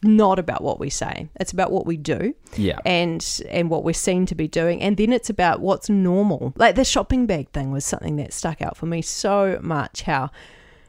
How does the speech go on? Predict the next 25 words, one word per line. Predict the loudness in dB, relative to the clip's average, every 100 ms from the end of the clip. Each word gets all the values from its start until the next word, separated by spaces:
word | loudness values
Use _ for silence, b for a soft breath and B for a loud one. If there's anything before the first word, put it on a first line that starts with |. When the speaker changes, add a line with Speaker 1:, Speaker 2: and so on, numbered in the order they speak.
| b -2
Speaker 1:
years | 4 6 6 6
and | 2
years | 2 2 2 0
of | 0
me | 0 2 2
taking | 0 0 0 -2
my | -2
shopping | -2 -2 -2 -2
bags | 0 0 -2
and | 0
looking | 0 0 0
around | 2 2 2 4
me | 2 2
and | 2 4
nobody | 4 2 2 0
else | 0 -2
is | -6
doing | -2 0 0
it, | 0
and | 4 4
actually | 4 0
feeling | 0 2 2 2
<laughs> |
quite | 0 4 6 4 2
like | 2 2 -2